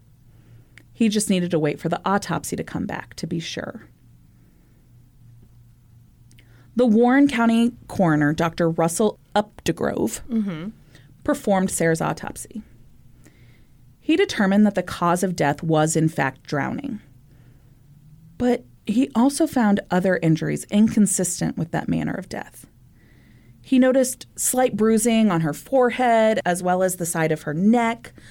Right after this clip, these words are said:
Speaker 1: There was an abrasion under her left armpit, and there was bruising and lacerations to her lips. The bigger concern for the coroner,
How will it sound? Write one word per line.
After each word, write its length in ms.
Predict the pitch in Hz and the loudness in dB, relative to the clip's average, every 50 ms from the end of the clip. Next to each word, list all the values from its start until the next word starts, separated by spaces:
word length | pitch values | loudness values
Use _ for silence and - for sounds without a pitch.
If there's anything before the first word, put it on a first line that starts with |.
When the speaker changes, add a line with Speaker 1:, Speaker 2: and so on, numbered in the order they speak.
| - - - - - - | -20 -20 -20 -20 -6 -4
Speaker 1:
There 100 | 190 175 | -2 0
was 100 | 175 165 | 0 0
an 60 | 160 156 | 0 -2
abrasion 640 | 170 - 233 240 247 254 233 247 254 240 240 240 | 0 0 2 2 2 2 2 2 2 2 2 2
under 300 | - 175 175 170 165 160 | 2 0 0 0 0 -2
her 140 | - 156 151 | -2 -4 -2
left 300 | 151 147 127 - - - | -2 -4 -4 -6 -8 -6
armpit, 600 | - 190 214 240 240 240 - 247 247 233 - - - - - - - - - - _ _ _ _ | -2 0 2 2 2 2 2 0 0 0 0 -4 -10 -20 -20 -20 -20 -20 -20 -20 _ _ _ _
and 160 | - 175 180 | 0 2 2
there 140 | 180 175 170 | 4 2 2
was 220 | 165 165 160 160 165 | 2 2 0 0 0
bruising 560 | 190 202 240 269 254 214 175 147 147 - - | 2 2 4 4 4 2 0 0 0 -2 0
and 160 | - 165 175 | 0 2 2
lacerations 880 | 170 160 160 160 - - 160 165 180 185 185 - - 147 - - - - | 2 2 2 0 0 -2 0 0 0 0 0 -2 -4 -4 -4 -6 -6 -6
to 160 | - - 185 160 | -4 -4 -4 -2
her 140 | - 151 | -2 -4
lips. 560 | 143 147 156 143 - - - - - - - - - - - _ _ - - - - _ _ - - - - _ - - | -2 -2 -2 -2 -4 -8 -10 -10 -8 -8 -10 -12 -16 -20 -20 _ _ -20 -20 -20 -20 _ _ -20 -20 -20 -20 _ -20 -10
The 180 | - 196 208 277 | -4 0 0 2
bigger 640 | 226 214 190 196 - 302 330 349 330 311 285 262 | 2 2 0 0 2 2 2 4 4 4 2 2
concern 560 | 220 - 208 175 165 - - 160 143 143 156 - | 2 2 0 0 0 0 -2 -2 -2 -2 -2 -4
for 100 | - 151 | -4 -4
the 80 | 156 | -6
coroner, 560 | 151 - - 147 143 139 139 143 143 156 - | -6 -6 -4 -4 -2 -2 -2 -2 -4 -6 -8